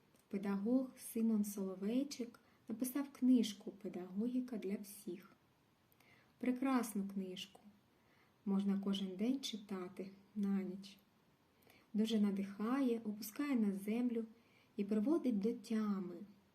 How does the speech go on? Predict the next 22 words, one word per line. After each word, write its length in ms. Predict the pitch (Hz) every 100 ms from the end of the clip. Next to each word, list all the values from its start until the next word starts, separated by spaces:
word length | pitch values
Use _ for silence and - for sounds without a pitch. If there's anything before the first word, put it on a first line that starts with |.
| _ _ _ _ _ _ _ _ _ _ _ _ _ _
Цікаво, 520 | 208 202 247 294 247
що 260 | - - 220
її 400 | 202 190 202 226
читачі 840 | - 202 180 - - 233 294 302 - _ - _ _
діляться 680 | 226 185 208 294 294 - 220
рівно 280 | 220 226 214
на 120 | 202
т-, 160 | - -
дві 260 | 185 202 208
категорії. 920 | 208 196 202 196 190 180 170 170 196 - - _ _ _ - _ _
Ті, 260 | - 226 226
що 300 | - - 196
книгу 560 | - 196 208 220 202 196
захлинаючись 960 | 190 - 190 190 214 269 269 262 254
читають, 760 | - 254 247 240 233 226 220 - _ _ _ _ _ _
і 80 | 208
ті, 220 | 208 311
хто 180 | 349 220
через 320 | - 202 202
десять 380 | 190 220 247 208
сторінок 580 | - 190 185 190 196 196
кажуть: 600 | - 185 180 185 185